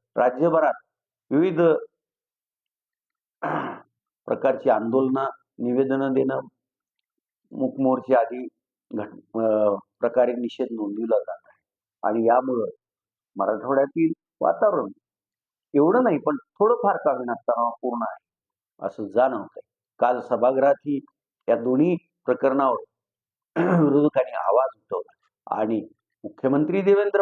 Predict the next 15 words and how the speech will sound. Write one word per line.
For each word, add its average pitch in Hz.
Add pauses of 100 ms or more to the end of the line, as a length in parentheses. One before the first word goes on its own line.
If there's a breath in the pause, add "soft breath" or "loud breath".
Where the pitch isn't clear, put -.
फडणवीस 156
यांनी 107 (560)
या 123
प्रकरणी, 123 (520)
मसाजोग 139
प्रकरणी 151 (120)
कोणीही 214
असो 135 (400)
त्याला 135
आम्ही 123 (100)
पाठीशी 131
घालणार 127
नाही 127 (360)
असं 113
सांगतच 143